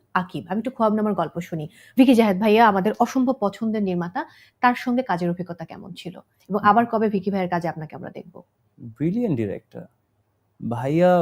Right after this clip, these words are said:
Speaker 2: আমার এটা মনে আছে, ভাইয়া আসলে আমাকে তেমন বেশি কারেকশনই দেয় নাই।
Speaker 1: হুম, হুম, হুম।
Speaker 2: মানে, আমি ভাইয়ের সাথে আমার ফার্স্ট কাজ, ভিকি ভাইয়ের সাথে। So, আমি যেভাবে প্লে করতেছি, আমি এর আগে আমি একটা মেথড অ্যাক্টিং করার চেষ্টা করছি।
Speaker 1: হুম।
Speaker 2: So,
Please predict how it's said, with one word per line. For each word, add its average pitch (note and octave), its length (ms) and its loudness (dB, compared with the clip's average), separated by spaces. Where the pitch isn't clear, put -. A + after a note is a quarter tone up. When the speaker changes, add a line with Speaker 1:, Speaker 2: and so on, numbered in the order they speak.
Speaker 2:
আমার C#3 360 0
এটা A#2 160 -6
মনে B2+ 260 -4
আছে, A#2 240 -6
ভাইয়া B2+ 360 -2
আসলে D3+ 260 -2
আমাকে D3+ 280 -4
তেমন C#3 280 -4
বেশি C3+ 180 -10
কারেকশনই B2+ 440 -6
দেয় F#2 160 -6
নাই। B1+ 140 -20
Speaker 1:
হুম, F#3+ 80 -2
হুম, E3+ 120 -4
হুম। E3+ 220 -10
Speaker 2:
মানে, A2+ 320 -4
আমি C3 240 -2
ভাইয়ের C3 180 0
সাথে C#3 140 -4
আমার C#3+ 140 -2
ফার্স্ট - 480 -2
কাজ, G2+ 280 -4
ভিকি G#2+ 180 -4
ভাইয়ের G#2+ 140 0
সাথে। - 300 -8
So, C#3+ 340 4
আমি C#3+ 160 4
যেভাবে D#3+ 260 6
প্লে C#3 200 2
করতেছি, C3+ 520 -2
আমি A#2+ 680 0
এর B2 120 2
আগে B2 160 2
আমি C#3 100 2
একটা C3 120 -2
মেথড B2 240 2
অ্যাক্টিং A2+ 260 -2
করার A2+ 140 0
চেষ্টা - 260 -8
করছি। G2+ 300 -8
Speaker 1:
হুম। G3 280 -6
Speaker 2:
So, G2+ 420 -6